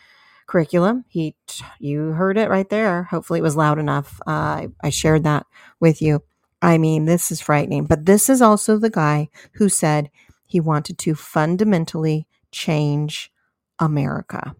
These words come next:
And you know what? He is doing that as the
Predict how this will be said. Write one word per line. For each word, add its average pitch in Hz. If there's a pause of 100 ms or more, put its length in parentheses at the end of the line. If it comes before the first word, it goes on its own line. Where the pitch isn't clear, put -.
(720)
And 151
you 160
know 170
what? 202 (880)
He 170
is 165
doing 147
that - (960)
as 151 (100)
the 156